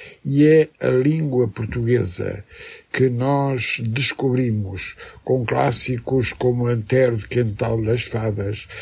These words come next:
Camilo Castelo Branco, Fernando Pessoa, Pero Vaz de Caminha, João de Barros e contemporâneos como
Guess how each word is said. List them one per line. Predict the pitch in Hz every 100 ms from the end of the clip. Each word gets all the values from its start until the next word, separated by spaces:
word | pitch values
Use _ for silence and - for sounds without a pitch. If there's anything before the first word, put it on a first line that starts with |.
| -
Camilo | - 131 131 131 113
Castelo | - 117 127 123
Branco, | 110 110 117 110 - 104 104 - - -
Fernando | - 127 117 135 123 120
Pessoa, | - - 123 123 117 104 101 - - - -
Pero | 143 147 143
Vaz | 113 120 117
de | -
Caminha, | 131 113 117 127 113 107 101 - - -
João | 110 110 135 135
de | 120
Barros | 110 123 131 110 95 101 - - - -
e | 156
contemporâneos | 165 147 156 131 143 156 147 123 -
como | - 139 131 127 110